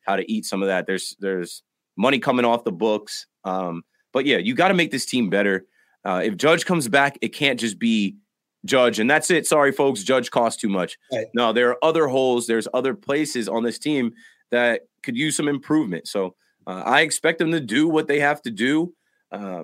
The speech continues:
Speaker 1: and I don't expect them to run it back. I know everyone's saying, "Oh, they're running it back. It's gonna be the same guys." It can't be. There's gonna be some young energy involved, right? You hug your prospects to, uh, not let them go elsewhere. Well,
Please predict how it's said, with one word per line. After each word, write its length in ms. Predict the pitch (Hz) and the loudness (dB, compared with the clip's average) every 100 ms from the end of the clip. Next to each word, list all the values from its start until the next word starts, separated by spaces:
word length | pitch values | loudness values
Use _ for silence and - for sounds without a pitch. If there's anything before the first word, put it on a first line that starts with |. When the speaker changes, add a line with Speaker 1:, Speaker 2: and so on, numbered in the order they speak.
| - | -6
Speaker 1:
and 140 | 107 | 0
I 140 | 127 139 | 4 4
don't 180 | 156 147 | 4 2
expect 320 | 131 135 113 | 0 -2 0
them 100 | 120 | 2
to 60 | |
run 160 | 110 110 | 2 2
it 120 | 98 | 2
back. 200 | 92 87 | 0 0
I 80 | 98 | 0
know 120 | 120 | 2
everyone's 260 | 147 151 139 | 2 2 2
saying, 180 | 156 143 | 4 6
"Oh, 120 | 135 | 6
they're 100 | 131 | 6
running 220 | 143 151 | 4 4
it 80 | 143 | 2
back. 180 | 139 135 | 2 2
It's 80 | 127 | 0
gonna 100 | 131 | -2
be 80 | |
the 40 | 123 | -2
same 300 | - 135 120 | -2 -2 0
guys." 420 | 123 117 107 - _ _ _ _ _ _ | 2 2 0 -4 _ _ _ _ _ _
It 120 | 117 - | -6 2
can't 260 | 147 120 | 2 2
be. 200 | 101 80 - | -2 -6 -4
There's 140 | 113 | -2
gonna 120 | 131 | 0
be 140 | 131 135 | 0 0
some 180 | - 113 | 0 2
young 240 | 131 147 | 2 4
energy 320 | 143 135 143 | 2 0 0
involved, 420 | 143 131 139 139 | 0 2 2 2
right? 160 | 123 135 | 2 0
You 160 | 107 107 | 0 0
hug 220 | 135 131 | 0 0
your 120 | 131 | -2
prospects 720 | - 139 135 - 151 135 - - _ _ - | 0 0 0 -2 -2 -2 -6 -12 _ _ -6
to, 380 | 131 123 120 113 | -2 0 2 2
uh, 240 | 104 101 | 0 0
not 200 | 110 131 | 0 2
let 120 | 135 | 0
them 120 | 139 123 | 0 0
go 160 | 135 | 2
elsewhere. 420 | 131 151 156 156 143 | 2 0 0 0 2
Well, 400 | 120 117 107 | 2 2 0